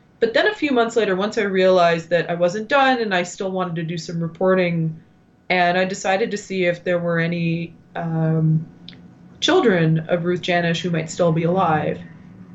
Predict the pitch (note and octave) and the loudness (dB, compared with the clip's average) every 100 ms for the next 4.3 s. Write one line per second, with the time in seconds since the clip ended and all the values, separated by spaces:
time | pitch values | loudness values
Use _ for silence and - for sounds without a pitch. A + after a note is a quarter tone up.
0 | - - - F#3+ G3 F#3 - A3 A3+ B3+ | -20 -16 -8 -4 0 -2 0 0 2 2
1 | B3+ - - - G3 F#3+ F3+ F3+ G#3 G#3+ | 0 -2 -14 -6 -2 0 2 2 2 2
2 | G3 - D3 C#3 - - - - - - | 0 -2 -4 -4 -6 -14 -20 -20 -20 -10
3 | F3 E3+ - F3 E3+ D#3+ E3 D#3 - - | -8 -6 -2 -2 -2 -4 -6 -4 -4 -6
4 | - - - | -10 -14 -14